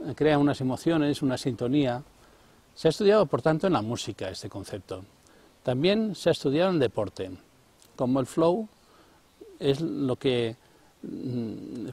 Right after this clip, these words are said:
un jugador de fútbol que está disfrutando y crea un ambiente que llaman estado de gracia en todo el equipo, que juega mucho mejor que la suma de todos los jugadores. Es una cosa especial, ¿no?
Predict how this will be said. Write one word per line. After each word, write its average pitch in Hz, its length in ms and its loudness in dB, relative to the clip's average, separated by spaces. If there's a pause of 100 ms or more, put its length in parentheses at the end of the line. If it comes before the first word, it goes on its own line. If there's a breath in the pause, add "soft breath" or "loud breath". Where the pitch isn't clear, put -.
(240)
un 156 160 0
jugador 151 400 4
de 143 120 6
fútbol 175 520 4
que - 140 0
está - 180 -2
disfrutando 156 960 4
y 120 300 -2
crea 131 400 2
un 127 180 0
ambiente 127 600 0
que 117 80 -4
llaman 123 260 -2
estado 123 300 0
de 127 100 2
gracia 143 320 4
en 143 80 2
todo 123 160 0
el 120 80 0
equipo, 147 460 0 (440 soft breath)
que 127 140 -4
juega 147 280 2
mucho 147 260 2
mejor 156 320 2
que 151 100 2
la 113 120 4
suma 143 340 2
de 127 220 4
todos 131 180 0
los 131 120 0
jugadores. 139 640 0
Es 123 160 -4
una 131 240 -4
cosa 123 220 -8
especial, 110 500 -6
¿no? 190 180 -4